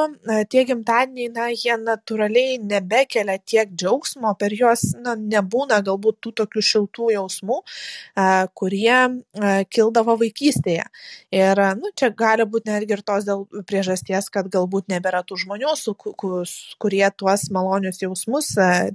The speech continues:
tą džiugesį, e, sukeldavo, kai buvo maži. Ir tada, e, per gimtadienius apima nostalgija. Nostalgija šiaip jinai,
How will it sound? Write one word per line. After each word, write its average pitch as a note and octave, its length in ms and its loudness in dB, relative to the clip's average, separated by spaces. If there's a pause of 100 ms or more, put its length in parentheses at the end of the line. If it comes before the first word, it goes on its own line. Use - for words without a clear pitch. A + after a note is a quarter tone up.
tą F3+ 140 2
džiugesį, G#3+ 640 2
e, - 640 -4
sukeldavo, G3 640 2
kai G3+ 220 0
buvo F#3 340 -4
maži. G#3 380 0 (680)
Ir A3 220 0
tada, G3+ 480 2 (240)
e, F#3 320 -6
per F3+ 100 -4
gimtadienius F#3+ 600 0
apima F#3 280 -4
nostalgija. G3+ 640 -2
Nostalgija G#3+ 480 0
šiaip - 240 -6
jinai, G#3+ 220 0